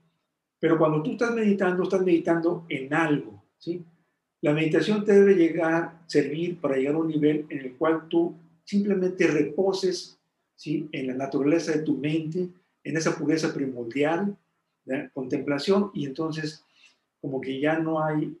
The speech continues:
eh, meditación alguna en ese estado, ¿no? Y siempre estar, eh,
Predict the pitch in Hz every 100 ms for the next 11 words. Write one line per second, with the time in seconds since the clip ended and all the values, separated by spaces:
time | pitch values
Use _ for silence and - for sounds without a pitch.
0 | _ - 131 123 - 131 127 131 127 139
1 | 139 127 131 135 123 127 127 127 135 -
2 | - _ 95 - _ _ _ _ _ -
3 | 151 185 185 170 - 170 160 165 165 _
4 | _ _ _ _ 143 123 120 113